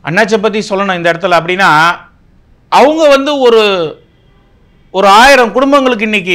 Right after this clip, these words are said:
வேலை வாய்ப்பை ஏற்படுத்தி கொடுக்குற மிகப்பெரிய நிறுவனங்களை சென்னையிலயோ தமிழ்நாடு ஃபுல்லா வச்சு நடத்தி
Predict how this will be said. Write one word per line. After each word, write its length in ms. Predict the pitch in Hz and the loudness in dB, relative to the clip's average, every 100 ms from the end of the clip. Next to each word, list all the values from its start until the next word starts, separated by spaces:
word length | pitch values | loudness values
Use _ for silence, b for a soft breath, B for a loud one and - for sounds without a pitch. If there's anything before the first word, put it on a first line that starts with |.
| 165 | -2
வேலை 220 | 208 240 | 0 2
வாய்ப்பை 320 | 226 196 180 | 2 0 -2
ஏற்படுத்தி 440 | 196 226 214 190 185 | -2 0 -2 -4 -6
கொடுக்குற 340 | 185 185 240 | -8 -2 -2
மிகப்பெரிய 480 | 208 240 240 247 240 | 0 -2 -2 -2 -2
நிறுவனங்களை 540 | 214 226 226 208 226 233 B B B - | -2 -2 -2 0 -2 -2 B B B -4
சென்னையிலயோ 580 | 196 220 214 220 240 - | 0 0 2 2 2 2
தமிழ்நாடு 380 | 196 226 220 196 | 0 0 0 -2
ஃபுல்லா 280 | 208 226 202 | -2 -2 -2
வச்சு 200 | 185 196 | -4 -4
நடத்தி 360 | 180 180 220 | -4 -4 -6